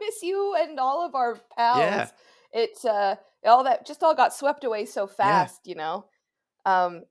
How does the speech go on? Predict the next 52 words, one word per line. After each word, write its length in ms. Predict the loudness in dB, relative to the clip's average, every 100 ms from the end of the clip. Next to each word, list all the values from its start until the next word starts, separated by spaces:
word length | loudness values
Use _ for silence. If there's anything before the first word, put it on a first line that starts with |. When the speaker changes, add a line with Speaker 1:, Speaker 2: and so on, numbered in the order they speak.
| _ _ -2
Speaker 1:
I, 160 | 0 0
but 100 | 0
it, 120 | 0 0
it's 260 | -8 -10
true, 240 | -12 -10 -4
there's, 240 | -4 -2 2
that's 280 | 2 2
kinda, 280 | -14 -10 -4
like, 200 | -2 -2
the 80 | -6
weird 360 | -6 -6 -8 -12 _ _
sort 200 | -12 -10
of, 80 | -6
like, 180 | -6 -4
double-edged 420 | -4 -2 -4 -6
sword 300 | -8 -6 -6
I 100 | -8
find 400 | -6 -8 -8 -16
just, 220 | -20 -20 -10
like, 180 | -10 -8 -10
for 100 | -8
the, 180 | -8 -12 -16
the 60 | -18
touring 540 | -12 -6 -6 -8 -14 _ _ _ _ _ _ -8
is, 220 | -8 -10 _ 0
I 80 | 2
don't 100 | 4
know, 80 | 6
I 100 | 4
was 140 | 2
pretty 280 | -4 -10 -8
burnt 320 | -4 -4 -4
out 240 | -2 -2 -2
right 140 | -6 -6
before 160 | -10
the 100 | -10
pandemic, 480 | -8 -12 -10 -10 -8
and 80 | -4
I 60 |
was 140 | -4 -2
about 160 | -6
to 60 | -6
do 120 | -6 -6
a 80 | -6 _ 0
bunch 280 | 0 0 -10
more 120 | -10
touring, 420 | -6 -4 -4 -6
and 100 | -4
I 120 | -2
was, 280 | -4 -8 -16 _ _ _ -10
you 120 | -6
know, 360 | -2 -2 -2